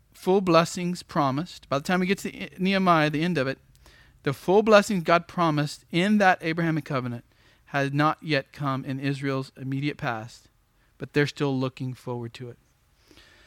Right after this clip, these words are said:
So this is important. It's gonna tell us, Ezra's gonna tell us, and Nehemiah's gonna tell us what happens when they come back, how they rebuild. What, how do we get from Babylon to Jesus' day?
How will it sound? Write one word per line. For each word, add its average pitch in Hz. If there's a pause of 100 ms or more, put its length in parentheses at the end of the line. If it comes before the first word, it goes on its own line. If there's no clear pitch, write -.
(220)
So -
this 165
is 170
important. 139 (240)
It's -
gonna 240
tell 254
us, 226
Ezra's 214
gonna 254
tell 254
us, - (240)
and -
Nehemiah's 175
gonna 170
tell 156
us 147
what 156
happens 156
when 160
they 151
come 156
back, 131 (360)
how 151
they 208
rebuild. 214 (1160)
What, 196 (540)
how 202
do 311
we 349
get 214
from 180
Babylon 170
to 165
Jesus' 160
day? 127